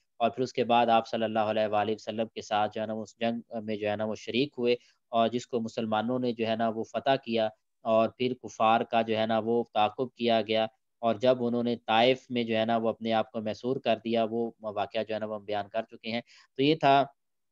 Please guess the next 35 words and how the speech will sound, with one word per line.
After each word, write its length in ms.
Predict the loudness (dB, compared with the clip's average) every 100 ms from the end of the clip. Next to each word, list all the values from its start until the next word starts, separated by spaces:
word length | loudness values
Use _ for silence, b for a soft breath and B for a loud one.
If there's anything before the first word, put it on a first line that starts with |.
| _ _ -6
ہمارا 300 | 2 4 6
آج 140 | 4
کا 80 | 2
لیکچر۔ 260 | 2 2 0
اب 140 | 2
یہاں 220 | 2 2
پہ 120 | 2 2
اگر 140 | 2
ایک 200 | 2 2
بات 180 | 2 2
دیکھیں 300 | 0 -2 -4
تو 120 | -4
سٹارٹ 460 | -6 -2 2 2 2
میں 80 | -2
جو 120 | 0
میں 120 | 0
نے 100 | 0
بات 240 | 2 2 2
بیان 260 | 0 0 -2
کی 200 | -6 -8 b b b -4
کہ 80 |
جب، 220 | 4 4 4 _ 0
آ، 140 | 0
جو 160 | 2 2
دو 260 | 4 4
مسلم 440 | 2 -4 -4 -4 -2
تھے، 140 | -2
جب 260 | 0 0 0
انہوں 140 | 0
نے 100 | 0
بارہ 380 | 2 4 4 4
ہزار 280 | 4 2 2
کا 140 | -2
لشکر 340 | -4 -4 -6
دیکھا، 460 | -2 -4 0 0